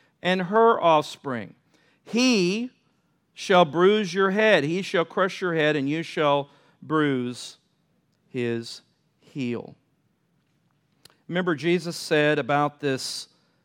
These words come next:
between a, there will be a, there will be a godly offspring, and there will be a ungodly offspring, okay? Now, again, he's not talking about demonic D N A.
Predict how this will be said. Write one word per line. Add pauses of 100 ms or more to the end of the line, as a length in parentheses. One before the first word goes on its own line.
between
a,
there
will
be
a, (580)
there
will
be
a (200)
godly
offspring, (340)
and
there
will
be
a (280)
ungodly
offspring, (180)
okay? (560)
Now,
again,
he's
not
talking
about (320)
demonic
D
N
A.